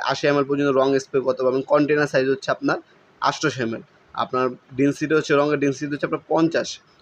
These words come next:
অবশ্যই এটার সাথে একটা কাপ দেওয়া থাকবে। কাপটার মাধ্যমে হচ্ছে আপনার রং ডালবেন, আপনার যে কন্টেনার দেওয়া আছে, হ্যাঁ,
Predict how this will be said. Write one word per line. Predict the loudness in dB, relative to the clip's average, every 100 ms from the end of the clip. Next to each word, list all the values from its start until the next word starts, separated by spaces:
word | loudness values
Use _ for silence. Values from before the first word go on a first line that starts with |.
| -2
অবশ্যই | 2 2 2 0
এটার | 2
সাথে | 0 0
একটা | -2
কাপ | -2 -2 0
দেওয়া | 2 2
থাকবে। | 0 -8 -20 -20 _ _ -20 -4
কাপটার | -2 0 0
মাধ্যমে | 2 0 -2 -2
হচ্ছে | -2 -4
আপনার | -4 2
রং | 2 2
ডালবেন, | 2 2 2 -2
আপনার | -4 -8
যে | -8 -4
কন্টেনার | -4 -4 -4 2
দেওয়া | 4 4
আছে, | -2 -14
হ্যাঁ, | -10 -8